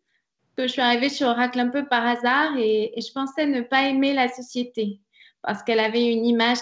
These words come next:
très technologique pour moi qui venait du monde de la finance. Je suis venue pour les gens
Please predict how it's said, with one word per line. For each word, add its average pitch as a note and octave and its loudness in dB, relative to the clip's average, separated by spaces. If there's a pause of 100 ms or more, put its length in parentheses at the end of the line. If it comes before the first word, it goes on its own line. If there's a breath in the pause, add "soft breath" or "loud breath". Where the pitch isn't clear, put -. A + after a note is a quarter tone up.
très D4+ -2
technologique B3 -2
pour A3+ 0
moi A#3+ 2
qui A#3 -14
venait A3 -2
du A3 -6
monde A#3 2
de A3+ 2
la G#3 2
finance. A3 -4 (540 loud breath)
Je - -14
suis C4+ 0
venue D#4 4
pour D#4+ 4
les C4 4
gens C4+ 0